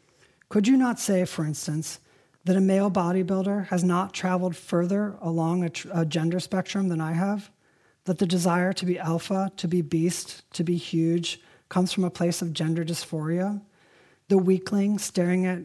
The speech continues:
with despair at himself in the mirror, as in the milk commercial? And that to become the giant man, one embarks on a regimen just like the one that I have embarked on, hormones, steroids, surgery, discipline and workouts and comportment,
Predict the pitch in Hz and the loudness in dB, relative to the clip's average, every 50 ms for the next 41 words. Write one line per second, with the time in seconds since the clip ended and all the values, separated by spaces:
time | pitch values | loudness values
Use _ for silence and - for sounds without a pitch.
0 | 156 - _ - 196 - - - 151 - - - 180 165 170 175 180 175 175 180 | -12 -10 _ -4 -4 -4 -4 -4 -6 -6 -2 -2 0 0 2 0 0 0 0 -2
1 | 170 - - 170 170 - - 175 170 170 160 160 156 160 170 180 175 - 160 165 | -2 -2 -2 -4 -2 -2 -2 0 0 0 0 0 0 0 -2 -2 -4 -2 -2 -2
2 | 165 160 170 170 165 160 156 147 147 160 160 - - - - 196 196 202 - - | 0 0 0 0 0 0 -2 -4 -4 -6 -10 -12 -12 -8 -4 -4 -4 -4 -4 -4
3 | 233 233 233 208 _ _ _ _ _ _ _ _ _ _ _ _ _ _ _ - | -6 -6 -6 -8 _ _ _ _ _ _ _ _ _ _ _ _ _ _ _ -20
4 | - _ - - - - - _ _ _ _ - 190 190 196 196 - 185 196 214 | -20 _ -20 -20 -20 -20 -20 _ _ _ _ 2 4 4 4 2 2 0 0 0
5 | 196 - - 214 220 233 226 220 196 165 208 190 185 190 185 165 165 175 180 175 | 0 0 -2 0 0 2 2 0 0 0 0 0 0 0 0 0 0 0 0 0
6 | 156 139 143 151 160 160 - _ _ _ _ _ - 170 190 202 208 220 208 185 | 0 -2 -4 -6 -6 -8 -12 _ _ _ _ _ 0 2 2 4 4 2 2 0
7 | 185 180 175 - - 190 185 185 180 175 190 196 170 170 156 156 160 160 160 160 | 0 -2 -4 -4 -4 -2 -2 0 0 0 0 0 -2 -2 -2 -2 -2 -2 -4 -6
8 | - - 196 196 190 - - 190 185 185 - 180 170 175 175 180 170 185 180 - | -4 -2 -2 -2 -2 -2 -2 -4 -4 -2 -2 -2 0 0 0 0 -2 -2 -4 -6
9 | - 214 226 220 190 160 147 156 147 147 139 139 135 - - 135 123 127 143 160 | -4 -2 0 0 0 0 -2 -4 -6 -6 -8 -10 -12 -12 -12 -12 -12 -12 -14 -16
10 | - _ _ _ _ _ _ _ _ _ _ _ _ - - 180 180 190 190 185 | -20 _ _ _ _ _ _ _ _ _ _ _ _ -2 0 2 2 2 2 2
11 | 190 190 196 190 - - - - 170 170 175 175 175 180 180 180 180 165 - - | 2 0 0 -2 -4 -6 -4 -2 -2 0 0 0 0 0 0 0 -2 -4 -4 -2
12 | - 170 170 170 170 185 180 180 180 180 170 - - 170 - - 170 - 190 180 | 0 0 0 0 0 0 0 0 0 0 -2 -2 -4 -4 -2 -4 -4 -2 0 0
13 | 175 170 160 165 170 170 - 180 175 175 180 170 - 160 160 165 - 170 151 - | 0 0 0 -2 -4 -4 -4 -4 -2 -2 -4 -4 -4 -6 -6 -4 -4 -4 -4 -4
14 | - 170 165 165 170 170 175 185 185 | -4 -4 -2 0 0 0 0 -2 -4